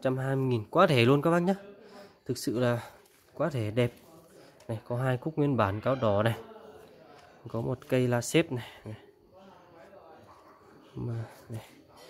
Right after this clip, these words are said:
Tổng chỗ này em không đếm nữa. Đấy, các bác có thể chụp màn hình lại cái đơn hàng của mình. Hình số hai mươi lăm là một trăm hai mươi nghìn.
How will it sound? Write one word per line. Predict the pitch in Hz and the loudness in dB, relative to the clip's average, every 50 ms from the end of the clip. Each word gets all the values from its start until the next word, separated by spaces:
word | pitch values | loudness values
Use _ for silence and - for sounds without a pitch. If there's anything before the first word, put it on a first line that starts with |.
| - - - - - | -20 -20 -20 -16 -8
Tổng | - 107 101 101 - | -6 -4 -4 -2 0
chỗ | 120 113 | 2 2
này | 98 117 - - - | 2 2 -2 -6 -8
em | - 107 104 | -8 -8 -8
không | - - 120 117 | -8 -6 -4 -2
đếm | 113 113 117 135 | 0 2 2 0
nữa. | 151 - - - - - - - - - - - - - - - - - | 0 -2 -6 -12 -18 -20 -20 -20 -20 -20 -20 -20 -20 -20 -20 -20 -14 -12
Đấy, | - 120 117 | -12 -8 -6
các | - 131 | 0 2
bác | 139 139 - | 2 2 0
có | 143 | -2
thể | - 113 104 | -2 -2 -2
chụp | - - 117 117 | -2 -2 0 2
màn | 120 113 101 | 2 2 2
hình | 120 120 117 117 | 2 2 2 4
lại | 127 - - - - - - - - - - - _ - - - - - | 4 2 2 -2 -10 -20 -20 -20 -20 -20 -20 -20 _ -20 -20 -20 -20 -20
cái | - - - 127 | -20 -18 -12 -8
đơn | 123 127 120 | -6 -4 -4
hàng | 117 117 107 | -2 -4 -4
của | 95 - - 107 | -6 -4 0 2
mình. | 117 113 95 - - - - - - - - - - - - - - | 2 2 2 -2 -8 -20 -20 -20 -20 -20 -20 -20 -20 -20 -20 -14 -10
Hình | - 107 104 | -8 -8 -8
số | - - 113 113 | -6 -8 -8 -6
hai | 123 127 127 127 | -4 -2 -2 -2
mươi | 127 | 0
lăm | 127 127 127 | -2 -2 -2
là | 123 113 | -2 -2
một | 110 110 107 - | -4 -4 -6 -6
trăm | 127 117 | -6 -6
hai | 117 123 127 | -4 -4 -4
mươi | 123 127 123 | -2 2 4
nghìn. | 123 120 104 | 4 4 2